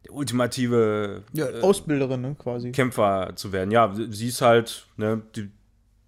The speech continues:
Speaker 1: im Grunde
Speaker 2: Ja.
Speaker 1: das, das Höchste, was geht in dem Moment.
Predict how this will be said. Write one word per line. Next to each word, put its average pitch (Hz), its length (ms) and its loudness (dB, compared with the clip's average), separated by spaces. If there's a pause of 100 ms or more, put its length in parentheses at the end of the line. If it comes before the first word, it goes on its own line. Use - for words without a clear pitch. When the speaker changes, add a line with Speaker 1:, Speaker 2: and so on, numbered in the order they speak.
(140)
Speaker 1:
im 127 160 -6
Grunde 117 200 2
Speaker 2:
Ja. 110 40 -2
Speaker 1:
das, - 360 -2
das 110 200 -2
Höchste, 135 320 2
was 120 160 0
geht 160 520 -2
in 135 160 -4
dem 143 140 -2
Moment. 143 460 -2